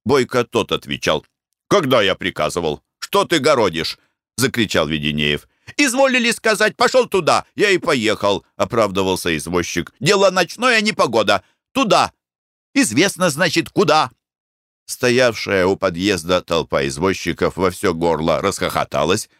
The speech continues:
Залился смехом даже сам городовой, приставленный к дверям на всякий случай. А из раскрытых окон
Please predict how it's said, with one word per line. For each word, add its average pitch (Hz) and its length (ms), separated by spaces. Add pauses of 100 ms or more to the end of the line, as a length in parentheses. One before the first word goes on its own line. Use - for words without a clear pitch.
(280)
Залился 175 540
смехом 139 440
даже 127 300
сам 120 280
городовой, 107 640 (180)
приставленный 95 680
к 85 60
дверям 82 540 (100)
на 98 140
всякий 71 360
случай. - 460 (640)
А 92 160
из 87 200
раскрытых 92 720
окон 82 400